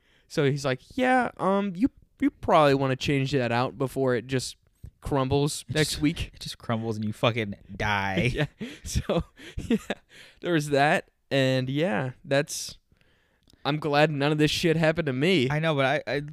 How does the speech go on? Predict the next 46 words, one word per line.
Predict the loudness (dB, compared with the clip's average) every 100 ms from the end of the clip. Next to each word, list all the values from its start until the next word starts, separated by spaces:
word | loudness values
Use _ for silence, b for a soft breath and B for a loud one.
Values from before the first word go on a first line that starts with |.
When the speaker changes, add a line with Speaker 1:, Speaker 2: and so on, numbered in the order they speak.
| -6
Speaker 2:
like | -4
I | -4
said | -2
earlier, | 0 2
I | 0
was | -2
just | -4
like, | -6 -4
I | -4
just | -4 -2
love | 0 0
how, | -2 -2
like, | -2 -2 -6 -16 -14
Speaker 1:
Relaxed | -6 0 2 2 0
she | 0
was | 2
about | 4
Speaker 2:
relaxed | 6 6
Speaker 1:
it. | 4
Speaker 2:
she | 0 0
was | 0 0
about | 0
Speaker 1:
I | 0
mean, | 0
Speaker 2:
it. | -4 -8 -4
Speaker 1:
I |
mean, | -2 -2
yeah, | -2 0 0 0 -6
it's | -14 -10
like, | -10 -10 -12 -2
that's, | -2 -2 -6
that's | -4 -2
the |
best | 0 0 -2
way | 0 0
she | 0 -2
could | -2
describe | -4 -2 -2
it. |
It's | -2
like | -6
a | -6
light | -2 -2
came | -2 -2 0
on | 0
and | -2 -4 -8